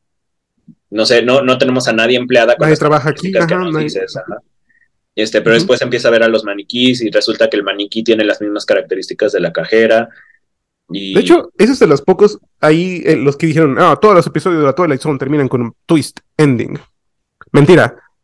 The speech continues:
Speaker 2: algunos tienen un plot twist y está justo
Speaker 1: Ujú.
Speaker 2: en medio del capítulo. Y ese es uno de ellos.
Speaker 1: Ujú.
Speaker 2: El, eh, ella describe, bueno, ella encuentra a esta Marcy,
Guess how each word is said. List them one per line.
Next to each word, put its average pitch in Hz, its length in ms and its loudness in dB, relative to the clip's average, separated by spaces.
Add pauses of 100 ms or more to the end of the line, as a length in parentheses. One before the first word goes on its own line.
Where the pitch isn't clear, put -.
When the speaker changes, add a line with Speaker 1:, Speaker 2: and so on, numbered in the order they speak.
(120)
Speaker 2:
algunos 208 460 6
tienen 151 240 4
un 139 80 0
plot 170 220 0
twist - 240 -18 (280)
y - 80 -6
está 139 180 0
justo 160 280 2
Speaker 1:
Ujú. - 20 8
Speaker 2:
en 147 60 6
medio 151 140 8
del 135 100 4
capítulo. - 420 -4 (300)
Y 151 80 4
ese 175 100 4
es 185 80 0
uno 185 140 6
de 160 80 6
ellos. 135 260 -2 (420)
Speaker 1:
Ujú. 139 200 -6
Speaker 2:
El, 165 300 4
eh, 160 440 4
ella 180 260 2
describe, 175 380 -2
bueno, 151 240 -2
ella 165 140 0
encuentra 175 440 -2
a 147 100 -2
esta 147 480 -4
Marcy, 160 500 -6